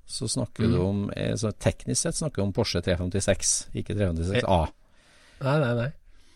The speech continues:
Speaker 1: Eh, og så har vi da introdusert begrepet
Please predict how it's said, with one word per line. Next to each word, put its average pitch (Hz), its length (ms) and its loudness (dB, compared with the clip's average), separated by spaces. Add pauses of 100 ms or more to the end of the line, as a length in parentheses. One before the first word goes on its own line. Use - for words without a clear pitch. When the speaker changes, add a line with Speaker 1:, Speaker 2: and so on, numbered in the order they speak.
(300)
Speaker 1:
Eh, 95 880 0
og 107 80 -2
så 131 120 4
har 123 60 6
vi 107 60 4
da 104 140 4
introdusert 90 600 0
begrepet 92 760 2